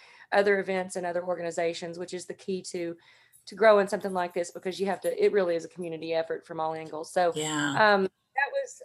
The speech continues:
Speaker 1: that was kind of a tricky thing. And I think it did impact us. Um, it messed with our attendance, but still, I,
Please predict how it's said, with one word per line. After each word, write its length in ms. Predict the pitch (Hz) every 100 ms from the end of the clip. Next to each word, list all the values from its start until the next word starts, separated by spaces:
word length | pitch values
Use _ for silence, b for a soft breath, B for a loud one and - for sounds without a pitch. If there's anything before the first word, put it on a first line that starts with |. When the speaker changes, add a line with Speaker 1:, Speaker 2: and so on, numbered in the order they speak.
| - -
Speaker 1:
that 160 | 269
was 120 | - 277
kind 180 | 269
of 80 | 247
a 60 | 214
tricky 300 | - 220 220
thing. 220 | 220 214
And 80 | 214
I 80 | 226
think 320 | 254 240 -
it 140 | 165
did 160 | 196 208
impact 540 | 185 190 190 165 -
us. 320 | 170 175 - -
Um, 220 | 190 180
it 140 | 180 185
messed 280 | 185 185
with 160 | 175 170
our 280 | 170 170 170 b b -
attendance, 460 | 196 208 202 202
but 220 | - 214 -
still, 300 | - 254 170
I, 220 | -